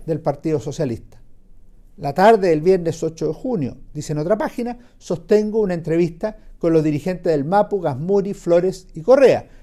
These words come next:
y les expreso que la situación que vive el país tiene ya solo dos alternativas,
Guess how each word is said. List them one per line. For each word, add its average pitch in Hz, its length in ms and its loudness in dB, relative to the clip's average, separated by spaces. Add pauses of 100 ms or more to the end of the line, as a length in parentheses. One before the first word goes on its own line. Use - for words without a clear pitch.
(120)
y - 80 -8
les 220 160 0
expreso 254 540 -4
que 247 80 0
la 202 80 0
situación 196 400 -6
que 202 140 0
vive 202 120 6
el 180 120 2
país 202 420 0 (560)
tiene 220 300 4
ya 196 440 4
solo 170 320 2
dos 175 200 2
alternativas, 170 760 -6